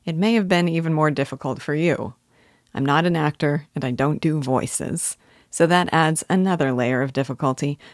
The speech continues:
when you're trying to follow the threads of the conversation. Recently, I had an idea. First for myself, but also for your benefit,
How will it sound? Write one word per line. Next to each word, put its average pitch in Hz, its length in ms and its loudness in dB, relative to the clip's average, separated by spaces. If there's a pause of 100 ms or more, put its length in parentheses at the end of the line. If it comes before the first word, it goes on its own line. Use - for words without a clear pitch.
when 165 140 0
you're 156 100 0
trying 156 300 -2
to 151 80 -4
follow 151 400 2
the 143 120 -2
threads 147 460 0
of 147 160 -4
the 147 80 -2
conversation. 135 920 -4 (1000)
Recently, 160 760 2
I 160 80 0
had 156 240 0
an 151 100 0
idea. 139 540 -2 (420)
First 190 380 2
for 160 140 0
myself, 147 720 2
but 170 120 2
also 180 280 2
for 156 140 -8
your 156 240 2
benefit, 117 520 -2